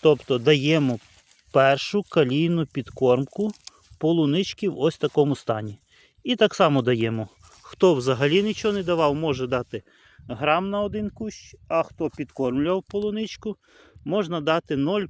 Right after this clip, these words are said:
п'ять грама на кущ, тобто один грам на два кущі. Ось в такому стані полуничка. І ось в такому стані потрібно давати калійне добриво.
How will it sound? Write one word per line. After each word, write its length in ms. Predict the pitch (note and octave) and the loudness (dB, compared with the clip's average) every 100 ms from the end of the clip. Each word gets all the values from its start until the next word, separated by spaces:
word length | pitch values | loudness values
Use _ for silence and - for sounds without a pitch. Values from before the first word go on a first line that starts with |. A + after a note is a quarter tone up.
| - | -2
п'ять 260 | D#3 D#3+ | 0 0
грама 440 | C3+ B2+ C#3 D#3 D3 | 0 2 2 2 -2
на 120 | C#3 | -4
кущ, 360 | - A2 - - | -6 -12 -12 -2
тобто 400 | C#3+ B2+ - G#2+ _ _ _ | -2 -2 -8 -12 _ _ _
один 400 | D3 B2 B2+ A2 | -2 0 0 -2
грам 380 | A2 C#3 G#3+ G#3+ _ | 0 0 0 -4 _
на 220 | B2 C#3+ | -4 -2
два 280 | D#3 A2+ C#3+ | -2 -2 -2
кущі. 500 | - C3+ - - G2 - _ _ _ _ _ _ _ | -2 -10 -12 -14 -16 -20 _ _ _ _ _ _ _
Ось 280 | F#3+ F#3 | -4 -4
в 60 | - | -4
такому 400 | D#3+ - D3+ C#3 | -6 -4 -4 -4
стані 360 | - C#3+ C3+ B2 | -2 -2 -2 -6
полуничка. 800 | - A#2+ A#2 A#2+ - - G#3 A3 _ - - - _ _ _ - | -10 -10 -8 -8 -10 -8 -8 -10 _ -20 -20 -20 _ _ _ -6
І 80 | |
ось 220 | D#3 E3 - | -2 0 -2
в 60 | |
такому 400 | F3 - C#3+ B2 | -8 -6 -6 -6
стані 480 | - - C#3+ G3 A3+ - _ _ _ _ _ - - | -6 -2 0 -2 -6 -10 _ _ _ _ _ -18 -8
потрібно 500 | C#3 - C#3 B2+ A#2 | -6 -6 -8 -8 -8
давати 560 | A#2 A#2+ C3+ - G3+ - _ | -4 -2 -2 -2 -10 -10 _
калійне 460 | C3 A#2+ C3 D3 | -8 -6 -6 -6
добриво. 520 | C#3 A2 G2+ G#2 G2+ | -6 -8 -8 -12 -18